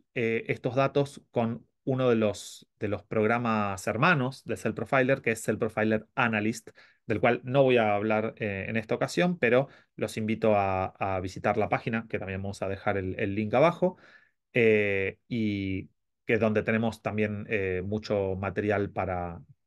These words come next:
para aprender a usar esta herramienta de, eh, análisis de datos.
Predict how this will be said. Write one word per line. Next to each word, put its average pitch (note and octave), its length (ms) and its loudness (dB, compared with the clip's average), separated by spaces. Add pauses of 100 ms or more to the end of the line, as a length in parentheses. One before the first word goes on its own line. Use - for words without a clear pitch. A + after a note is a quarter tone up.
(180)
para G2 180 2
aprender G2+ 380 0
a F#2+ 60 0
usar G2 420 -2
esta G2 420 -4
herramienta F#2+ 640 -4
de, F2+ 380 -4 (420)
eh, F2+ 320 -8
análisis F#2 460 -6
de F#2 80 -6
datos. - 360 -16